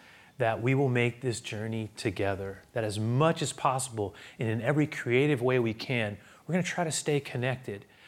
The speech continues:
I mean, it's very important to me, uh, just as a pastor, as the pastor of this church,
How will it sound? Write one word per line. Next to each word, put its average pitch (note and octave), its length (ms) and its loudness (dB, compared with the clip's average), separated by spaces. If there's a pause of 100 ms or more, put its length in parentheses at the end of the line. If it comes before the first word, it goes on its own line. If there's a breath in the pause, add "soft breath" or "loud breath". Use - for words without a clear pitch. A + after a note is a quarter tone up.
(120 loud breath)
I C3 60 -4
mean, B2 120 0
it's G#2 100 -6
very C#3 260 4
important D3 420 2
to - 20 2
me, C#3+ 280 0 (540 loud breath)
uh, G#2+ 160 -4
just - 200 -4
as B2 140 6
a G2+ 60 -4
pastor, C3 760 2
as G#2 320 -6 (100)
the - 100 -18
pastor B2+ 360 0
of G#2+ 80 -4
this A#2 160 -2
church, - 340 -2